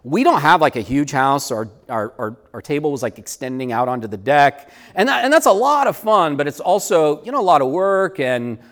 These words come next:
all of that. And this year we decided, for the first time in several years, to sort of quiet things down and just have a Thanksgiving for our household. Now for this, this was especially meaningful because we have three daughters and all three of them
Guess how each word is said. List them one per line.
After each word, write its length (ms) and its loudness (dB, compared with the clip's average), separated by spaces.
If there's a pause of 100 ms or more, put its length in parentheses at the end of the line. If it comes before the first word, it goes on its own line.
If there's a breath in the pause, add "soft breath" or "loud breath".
(160 loud breath)
all 180 2
of 100 -2
that. 200 4
And 80 -8
this 220 -2
year 140 -2
we 140 -4
decided, 600 0
for 140 -8
the 60 -8
first 280 -8
time 220 0
in 80 -8
several 340 -4
years, 440 -6 (280 soft breath)
to 80 -14
sort 200 -2
of 80 -6
quiet 380 0
things 240 -8
down 300 -4
and 120 -10
just 280 -6
have 320 -2
a 60 -10
Thanksgiving 520 -12
for 220 -12
our 160 -8
household. 800 -6 (460 soft breath)
Now 60 -10
for 120 -10
this, 300 0
this 200 -8
was 160 -10
especially 560 -8
meaningful 540 -6
because 480 -8
we 140 -10
have 160 -8
three 200 -10
daughters 540 -4 (260 soft breath)
and 120 -10
all 260 2
three 320 -4
of 100 -2
them 380 -4